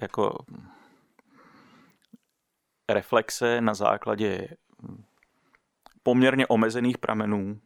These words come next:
jo, protože máme, eh, prostě, že jako anděl páně promluvil k, že jo, mluv-, k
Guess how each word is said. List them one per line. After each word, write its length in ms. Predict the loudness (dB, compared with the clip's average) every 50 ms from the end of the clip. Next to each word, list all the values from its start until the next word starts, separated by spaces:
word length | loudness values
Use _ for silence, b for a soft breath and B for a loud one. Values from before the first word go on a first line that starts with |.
| -4
jo, 140 | -2 -2 -2
protože 340 | -2 -6 -8 -8 -8 -4 -2
máme, 320 | -2 -2 -2 -2 -4 -6 -6 -4
eh, 220 | -4 -4 -4 -6 -6
prostě, 320 | -8 -12 -14 -12 -14 -14
že 120 | -10 -8 -10
jako 200 | -8 -8 -8 -4
anděl 320 | -4 -2 0 4 4 4 4
páně 360 | 2 0 -2 -2 -2 -4 -6
promluvil 680 | -4 -2 -2 -2 0 0 0 0 0 2 2 2 2 0
k, 160 | _ -4 0 2 4 4 4 2 0 -2
že 100 | -4 -2
jo, 160 | -2 -2 -2
mluv-, 260 | -2 -4 -4 -6 -8 -12 -12 -10 -10 -10 -8 -8 -6 -6
k 40 | -8